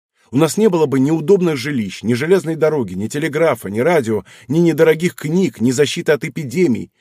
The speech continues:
Культура и искусство не служили бы всем. Не было бы машин, освобождающих рабочего от тяжёлого труда, связанного с производством продуктов первой необходимости. Большинству людей пришлось бы влачить жалкую жизнь рабов,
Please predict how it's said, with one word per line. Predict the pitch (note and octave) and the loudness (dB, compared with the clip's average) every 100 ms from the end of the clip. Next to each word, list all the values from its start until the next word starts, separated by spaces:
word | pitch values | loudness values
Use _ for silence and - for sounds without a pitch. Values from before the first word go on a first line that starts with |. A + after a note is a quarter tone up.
| _ _ | _ _
Культура | D3+ C#3 - G#3 F3+ | -4 -2 0 2 2
и | D#3 D#3 | 0 -8
искусство | A#2+ F#3+ F#3+ E3 | -6 -6 -6 -2
не | E3+ | -4
служили | D#3 D#3+ C#3 G3 F#3 | -4 -6 -4 -2 -2
бы | C3 A#2 | -2 -4
всем. | - B2+ F#2 - _ _ _ _ _ _ - | -4 -4 -4 -6 _ _ _ _ _ _ 0
Не | C3+ G#3 | 4 4
было | F3+ E3+ | 4 2
бы | E3+ | 2
машин, | E3+ D3+ C#3+ D3+ - | 0 -2 -6 -8 -10
освобождающих | G#2+ - G#2 G#2+ B2 C#3+ - A2+ | -8 -4 -2 -2 0 0 -2 -6
рабочего | A2 A2+ D#3 D3 C#3 A#2+ _ | -6 -4 -4 -2 -2 -2 _
от | - B2+ | -6 -6
тяжёлого | - C#3+ C#3 A#2 G2+ | -4 -2 0 0 -2
труда, | G2 G#2 G2+ E3 - _ _ | -8 -6 0 0 0 _ _
связанного | - B2 F3+ D#3 D3+ D3 | -8 0 0 0 0 0
с | C3+ | 0
производством | C#3 C#3 G2 D#3 - C3+ | 0 -2 -2 -4 -2 -4
продуктов | B2 A2+ C#3 D3 C#3 A#2 | 0 -2 -2 -6 -6 -6
первой | - B2 A2 | -2 -2 0
необходимости. | G#2+ G#2 - G2 F#2 D#2 - - - _ _ _ _ _ _ | -4 -6 -6 -8 -8 -12 -18 -20 -20 _ _ _ _ _ _
Большинству | - C3+ D#3 - F3 | -2 0 -2 -2 0
людей | F3 D#3 G#3 | 0 0 0
пришлось | D3+ B2 E3+ D#3 | 0 -4 -4 -2
бы | C#3 | 0
влачить | C3+ C#3 F3 | 0 0 -4
жалкую | G#2+ A#2+ F3 - D3+ | -4 0 0 -2 -4
жизнь | C3 E3 C#3+ C3 | -4 -4 -2 0
рабов, | D3 D3 F#3 - | 0 2 0 0